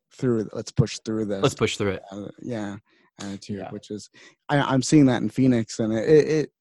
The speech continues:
Speaker 1: it, from a consumer side, again, it, it seems like a lot of it's working for shops here, where it's like they've really just slimmed down, and they're, like,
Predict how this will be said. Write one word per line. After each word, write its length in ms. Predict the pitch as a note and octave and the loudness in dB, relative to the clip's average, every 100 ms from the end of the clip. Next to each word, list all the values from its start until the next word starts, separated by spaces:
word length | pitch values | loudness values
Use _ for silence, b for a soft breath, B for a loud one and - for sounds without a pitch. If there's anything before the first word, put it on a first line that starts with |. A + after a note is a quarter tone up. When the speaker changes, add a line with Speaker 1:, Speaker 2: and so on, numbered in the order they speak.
| _ | _
Speaker 1:
it, 260 | D3 - - - | -8 -8 -10 -8
from 500 | - C#3+ C3+ B2 A2+ _ _ - | 2 6 8 6 2 _ _ -6
a 60 | B2 | 0
consumer 440 | C3+ - D#3+ A2+ | 0 4 4 2
side, 280 | - - - | 0 -6 -6
again, 400 | A2 G#2 F#2+ G2+ | -6 -4 -4 -6
it, 240 | C3 A#2+ - | -2 -2 -2
it 140 | A#2 | -4
seems 240 | - A#2+ A2 | -2 -2 -2
like 120 | G#2 | -2
a 40 | |
lot 220 | G#2 G2+ | -2 -2
of 80 | G#2 | -4
it's 140 | G#2 G2+ | -6 -8
working 340 | A2 - G#2+ | -8 -6 -8
for 140 | - | -8
shops 300 | G2 G2+ F#2+ | -10 -10 -12
here, 300 | - A2+ G2+ - b b b | -8 -6 -6 -12 b b b
where 160 | - G2+ | -6 -6
it's 160 | G2 | -4
like 220 | G2 F#2 - _ _ _ - | -8 -8 -10 _ _ _ -10
they've 180 | G#2 F2+ | -8 -4
really 220 | G2+ G2+ | -2 -4
just 320 | G#2 - - A#2 | -6 -10 -8 -4
slimmed 220 | A2 G#2 | -2 -2
down, 400 | F#2+ G#2 A#2+ B2 | -2 -2 -2 -2
and 120 | G2+ | -2
they're, 100 | G2 | -4
like, 440 | F#2+ F#2 F#2+ - | -6 -8 -10 -12